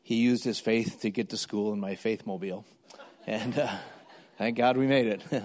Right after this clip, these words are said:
<laughs> Hallelujah. <laughs> Yeah, but, uh, and so we've been friends. And, you know, of course, when he met his wonderful wife, lovely wife, and, uh, you know, we all been friends for many years now, and I always appreciate coming here, love them.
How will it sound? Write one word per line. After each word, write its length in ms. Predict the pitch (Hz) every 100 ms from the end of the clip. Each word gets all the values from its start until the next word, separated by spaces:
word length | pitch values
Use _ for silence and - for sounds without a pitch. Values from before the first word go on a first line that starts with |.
| 117
<laughs> 60 |
Hallelujah. 800 | 165 277 359 349 339 311 269 226 - 110 - - - -
<laughs> 260 | 151 139 110 - - - -
Yeah, 260 | 170 160
but, 320 | 135 143 139 139
uh, 200 | 127 113 - - _
and 200 | 139 135
so 220 | - 139
we've 160 | 135 139
been 140 | 139
friends. 400 | 113 127 135 147
And, 120 | 117
you 80 | 120
know, 140 | 127 120
of 80 |
course, 260 | - 123 -
when 240 | 113 104
he 120 | 107 104
met 160 | 107
his 180 | 104 98 -
wonderful 360 | - 104 104 95
wife, 300 | 107 151 - - -
lovely 300 | 98 98 98
wife, 320 | 101 117 117 _ - - _ -
and, 260 | 95 92
uh, 140 | 90 90
you 140 | 95
know, 80 | 98
we 180 | 92 107
all 100 | 98
been 160 | 92
friends 300 | 87 104 98
for 80 | -
many 280 | 85 120 135
years 280 | 123 120 104
now, 240 | 107 104
and 100 | 98
I 100 | 90
always 260 | 92 98 95
appreciate 420 | - 104 - 92
coming 280 | - 104 101
here, 180 | 104 90
love 240 | 98 92
them. 240 | 98 95